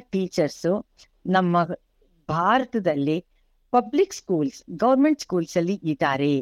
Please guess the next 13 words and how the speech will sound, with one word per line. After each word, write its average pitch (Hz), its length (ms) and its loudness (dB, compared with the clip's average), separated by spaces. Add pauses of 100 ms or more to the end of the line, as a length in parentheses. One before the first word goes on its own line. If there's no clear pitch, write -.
(120)
ಅನ್ನೋದು 147 320 0
ನಮ್ಮ 160 240 0
ಹತ್ರ 135 220 -6
ಮುಂದೆ 151 400 0
ಇರುವಂತ 143 340 -4
ಪ್ರಶ್ನೆ. - 420 -10 (680)
ಅದ್ರಲ್ಲಿ 175 380 2
ಬರುವಂತಹ 208 640 0 (340)
scientific 190 680 -2
theories, 156 480 -2 (440)
ವಿಜ್ಞಾನ 202 580 0
ಅಂತ 196 240 -2
ಅಂದ್ಮೇಲೆ 175 400 -2